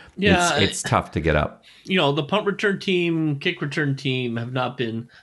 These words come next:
Speaker 1: been okay, but have not been elite this year. Um, and that, you know, you just can't give up that play. You had Hamilton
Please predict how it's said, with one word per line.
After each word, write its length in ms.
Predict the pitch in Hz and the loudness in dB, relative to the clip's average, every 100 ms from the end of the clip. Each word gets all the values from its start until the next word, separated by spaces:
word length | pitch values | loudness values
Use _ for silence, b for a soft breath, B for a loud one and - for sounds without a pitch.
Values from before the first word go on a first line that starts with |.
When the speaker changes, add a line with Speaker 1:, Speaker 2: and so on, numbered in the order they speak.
| b | b
Speaker 1:
been 120 | 302 | -2
okay, 640 | 143 139 139 139 127 139 170 | 2 0 0 2 2 2 0
but 260 | 170 147 | -4 -4
have 200 | 135 160 | -4 -2
not 260 | 165 180 139 | 0 -2 0
been 240 | 127 113 110 | -2 -2 -4
elite 640 | 113 101 92 95 - - _ _ _ _ _ _ | -4 -4 -6 -8 -12 -14 _ _ _ _ _ _
this 200 | 110 98 | -8 -6
year. 320 | 95 95 104 - _ - | -4 -6 -6 -12 _ -8
Um, 720 | 101 98 98 98 98 95 95 _ _ _ - | -6 -4 -4 -6 -6 -10 -12 _ _ _ -2
and 120 | 147 | 0
that, 220 | 185 190 B B B B | 0 -2 B B B B
you 100 | 208 | 2
know, 60 | |
you 140 | 190 190 | 4 2
just 220 | 214 - | -4 -4
can't 460 | - 214 226 233 - | -2 2 2 0 0
give 220 | 202 175 | 0 2
up 160 | 170 | 0
that 200 | 165 143 | 0 -2
play. 200 | - 160 | 0 2
You 160 | 135 135 | 2 2
had 320 | 151 147 175 | 2 0 -2
Hamilton 680 | 156 156 156 143 135 120 101 | -2 -2 -2 -2 -2 -4 -6